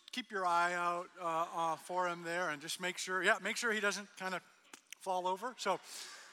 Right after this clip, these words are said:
so, uh, so there is a, a, a nasty concoction that created that, uh, his side of the Cool Whip, uh, judge, uh, jug there. And see, the idea is that in order to taste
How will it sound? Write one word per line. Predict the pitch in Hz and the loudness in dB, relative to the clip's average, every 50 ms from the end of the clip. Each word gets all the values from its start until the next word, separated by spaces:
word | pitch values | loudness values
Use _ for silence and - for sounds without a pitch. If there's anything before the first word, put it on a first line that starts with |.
| - - - - - - - _ _ _ _ - | -20 -20 -20 -20 -20 -20 -20 _ _ _ _ -6
so, | - - - 277 254 233 240 240 247 | -4 4 6 6 8 8 8 6 6
uh, | 254 240 240 226 220 214 196 233 | 6 6 8 8 6 6 4 0
so | - - - 240 226 220 220 | -4 -2 2 4 4 4 4
there | 185 226 294 330 311 | 6 4 6 6 4
is | 277 226 185 | 2 2 4
a, | 214 202 196 185 180 180 202 - - | 4 6 6 4 4 0 -2 -4 -2
a, | 185 180 175 175 170 170 170 190 - - | 0 0 0 0 -2 -6 -12 -14 -6 -2
a | 175 180 170 165 165 170 | -2 -2 -2 -4 -6 0
nasty | 180 190 220 240 233 - - - 269 262 | 4 4 4 4 4 0 -4 -4 -6 -6
concoction | - - 247 226 196 - - 208 196 170 - - - - 151 120 117 110 113 _ - - - - - - | -4 -4 -6 -4 -4 -4 2 4 4 4 2 0 -4 -4 -4 -6 -8 -12 -20 _ -20 -20 -20 -20 -8 -6
that | 180 190 180 | -4 -4 -4
created | - - 196 208 196 202 196 190 185 - | -4 -4 -4 -2 0 0 0 0 -2 2
that, | 180 170 160 165 165 - 185 | 2 2 2 2 0 -4 -2
uh, | 165 156 151 151 151 - 170 143 | 0 2 2 2 0 -2 -4 -4
his | 160 226 254 233 | -4 -2 -2 -2
side | - - 208 170 151 135 139 147 160 190 | -2 0 2 4 4 4 4 2 0 -6
of | 185 156 151 - - | -8 -8 -8 -8 -10
the | 156 147 | -10 -10
Cool | - - 202 196 175 | -8 -8 -6 -6 -6
Whip, | 151 139 131 139 - _ - 165 | -6 -8 -10 -12 -14 _ -16 -12
uh, | 143 131 127 127 | -10 -10 -10 -10
judge, | 120 - 143 127 117 113 117 - - - - | -10 -8 -6 -6 -6 -8 -10 -20 -20 -18 -14
uh, | 127 123 123 127 - | -14 -12 -14 -12 -10
jug | - 139 120 113 - - | -6 -6 -6 -6 -8 -14
there. | 123 117 104 - - _ _ - - - - - - - - - 202 - | -12 -12 -12 -14 -18 _ _ -20 -20 -20 -20 -20 -20 -20 -18 -18 0 0
And | 190 202 | 0 2
see, | - - 262 247 | 2 0 0 -2
the | 208 202 214 | 0 4 4
idea | 214 208 - 269 311 311 277 240 | 4 4 4 2 4 4 4 4
is | 202 170 165 165 170 160 - - - - - - - _ - | 4 4 2 2 2 -2 -4 -6 -10 -16 -20 -20 -20 _ 2
that | 185 185 185 180 - - - - - - _ _ | 4 4 4 2 -2 -8 -8 -10 -20 -20 _ _
in | 190 190 202 | -2 0 0
order | 233 285 320 320 | 2 2 2 0
to | 240 262 - - | 0 -2 -4 -2
taste | - - - 247 277 247 202 170 - - - - | -6 -2 0 2 2 2 0 0 -2 -2 -4 -6